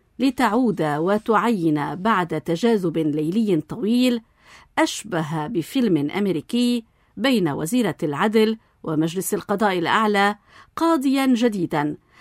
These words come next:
حملته وحملت ضميره عبء ملف انفجار هز بيروت وأهلها وما زال، على أن الكثير من المصادر تتحدث عن شكوك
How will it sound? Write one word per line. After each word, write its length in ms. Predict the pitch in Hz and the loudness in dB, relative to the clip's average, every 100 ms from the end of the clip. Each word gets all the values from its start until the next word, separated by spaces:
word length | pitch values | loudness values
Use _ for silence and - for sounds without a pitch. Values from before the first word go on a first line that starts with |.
| - | -18
حملته 640 | - 277 277 311 370 - | 2 4 6 4 -2 -2
وحملت 840 | 214 175 151 - 247 220 175 156 - | -2 0 -2 0 2 2 2 -2 -6
ضميره 760 | 175 175 190 240 208 180 190 185 - _ - | -6 0 2 2 0 -2 -4 -6 -10 _ -2
عبء 520 | 190 269 - 165 160 | 0 0 -2 -4 -2
ملف 360 | 170 175 220 - | -2 -2 -2 -6
انفجار 680 | 151 151 143 226 226 208 107 - - _ | -6 -6 -2 0 2 2 -2 -6 -20 _
هز 320 | 262 233 175 | 0 0 0
بيروت 520 | 156 156 156 233 220 | -2 0 0 0 0
وأهلها 760 | 156 156 185 202 180 175 170 160 - _ _ | -2 -2 -2 -2 -4 2 2 2 -4 _ _
وما 360 | 185 190 175 147 | -2 2 2 0
زال، 300 | - 110 - _ _ _ - - - - - | 0 0 -2 _ _ _ -20 -20 -20 -10 4
على 260 | 262 294 | 4 6
أن 100 | 330 | 4
الكثير 600 | 320 - 302 - 349 294 | 4 2 -4 0 0 2
من 160 | 247 240 | 2 2
المصادر 680 | 214 175 170 247 240 202 190 | 2 0 0 0 0 2 0
تتحدث 840 | - 165 156 151 285 233 160 - | -2 -4 -4 -4 -4 -2 -4 -4
عن 380 | 160 139 202 214 | -4 -2 0 0
شكوك 560 | 147 - 160 233 226 | 0 -4 -2 -2 0